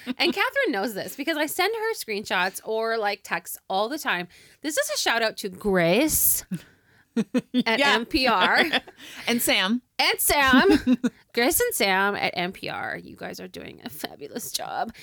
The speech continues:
Speaker 2: If you are not following N P R's Instagram, I'm going to suggest that you all go follow N P R's Instagram right now because it is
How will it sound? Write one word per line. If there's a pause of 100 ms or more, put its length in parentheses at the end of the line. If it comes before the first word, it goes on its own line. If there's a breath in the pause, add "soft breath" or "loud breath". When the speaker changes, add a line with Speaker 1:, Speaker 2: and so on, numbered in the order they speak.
(120)
Speaker 2:
If
you (260)
are
not
following
N
P
R's
Instagram,
I'm
going
to
suggest
that
you
all
go
follow
N
P
R's
Instagram
right
now
because
it
is